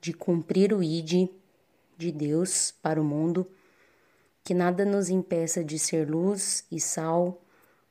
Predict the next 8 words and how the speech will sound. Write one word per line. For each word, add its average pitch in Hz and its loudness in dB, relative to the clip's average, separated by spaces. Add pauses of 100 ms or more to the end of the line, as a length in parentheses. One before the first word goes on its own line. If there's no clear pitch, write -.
que - -4
nada 175 2
nos 190 2
impeça 165 0
de 160 0
proclamar 175 2
o 180 0
Evangelho. 175 2